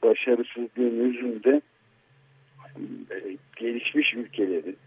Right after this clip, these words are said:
zengin ülkelerin ve diğer kuzey, e, Global North denilen kuzey ülkelerinin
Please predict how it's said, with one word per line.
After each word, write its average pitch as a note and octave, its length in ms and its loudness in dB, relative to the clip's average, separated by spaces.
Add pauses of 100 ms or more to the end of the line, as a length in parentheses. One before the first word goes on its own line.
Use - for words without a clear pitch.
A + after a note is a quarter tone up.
(400)
zengin A#2+ 460 4
ülkelerin G2+ 540 -4
ve G#2+ 180 2
diğer A#2 300 8 (340)
kuzey, A#2+ 340 4
e, - 280 -8 (880)
Global C3+ 320 8
North C3 420 4
denilen A2 340 0
kuzey A2+ 340 0
ülkelerinin G#2 720 -2